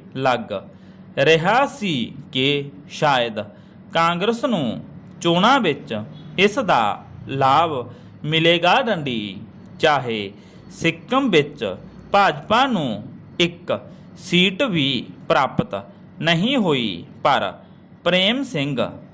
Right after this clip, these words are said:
ਤਮਾਂਗ ਦੀ ਪਾਰਟੀ ਨਾਲ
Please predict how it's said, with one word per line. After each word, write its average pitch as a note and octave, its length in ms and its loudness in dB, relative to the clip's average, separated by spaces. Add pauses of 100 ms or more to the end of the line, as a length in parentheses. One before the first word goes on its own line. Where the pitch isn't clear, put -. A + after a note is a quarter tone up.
(140)
ਤਮਾਂਗ D#3 460 2 (580)
ਦੀ C#3 400 -2 (320)
ਪਾਰਟੀ F3 520 2
ਨਾਲ C3 420 0